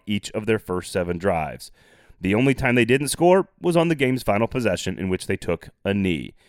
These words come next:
It was a statement win to the rest of the conference, namely the Titans and the Chiefs, that the Bills are very much legit. And frankly, the Chiefs didn't really look any worse than their breezy forty-two twenty-one win over Pittsburgh on Sunday night.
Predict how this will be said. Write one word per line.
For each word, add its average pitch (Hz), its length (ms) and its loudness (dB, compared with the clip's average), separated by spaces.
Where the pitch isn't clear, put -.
It 131 60 4
was 180 140 8
a 180 80 8
statement 160 580 4
win 123 260 4
to 117 100 -8
the 113 100 -2
rest 98 280 0
of 104 80 -4
the 98 60 -2
conference, 104 580 0
namely 92 380 0
the 82 100 -4
Titans 92 420 -4
and 85 120 -6
the 80 40 -12
Chiefs, 143 340 2
that - 160 -10
the - 60 2
Bills 113 360 4
are 101 180 4
very 95 340 0
much 90 320 -4
legit. 85 460 -2
And 110 160 0
frankly, 160 280 4
the 131 100 0
Chiefs - 260 -2
didn't 143 240 0
really 127 200 4
look 127 240 2
any 127 160 4
worse 120 320 2
than 104 100 -2
their 123 220 2
breezy 107 480 -2
forty-two 113 560 -2
twenty-one 104 500 0
win 107 140 2
over 95 160 0
Pittsburgh 107 420 -2
on 98 100 0
Sunday 101 280 -2
night. 120 260 2